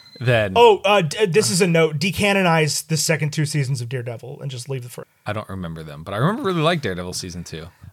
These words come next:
Speaker 1: Uh,
Speaker 2: Maybe just season three then. One of them was horrendous.
Speaker 1: This one comes from a listener. They wanted to know what we thought about San Diego Comic-Con having trailers that you had to be there to see. Like, like we still can't see them as the public.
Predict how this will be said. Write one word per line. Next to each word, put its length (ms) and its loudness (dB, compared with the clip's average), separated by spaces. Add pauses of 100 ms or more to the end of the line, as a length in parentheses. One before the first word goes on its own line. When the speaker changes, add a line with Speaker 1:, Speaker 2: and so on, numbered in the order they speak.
(140)
Speaker 1:
Uh, 200 8
Speaker 2:
Maybe 220 10
just 180 4
season 260 2
three 180 -2
then. 300 -4 (260)
One 200 0
of 80 4
them 120 4
was 180 -4
horrendous. 640 -6 (140)
Speaker 1:
This 200 6
one 100 4
comes 200 6
from 120 2
a 60 2
listener. 640 -2 (380)
They 100 0
wanted 240 4
to 60 -2
know 100 6
what 160 2
we 80 -2
thought 380 4
about 240 0
San 160 0
Diego 280 0
Comic-Con 560 -4
having 480 -6 (100)
trailers 680 -2 (300)
that 120 -4
you 140 -2
had 440 0
to 120 2
be 360 -4
there 360 -6
to 180 -12
see. 460 -4
Like, 360 -4
like 180 0
we 80 2
still 300 0
can't 220 -6
see 140 -6
them 120 -8
as 140 -10
the 60 -12
public. 380 -14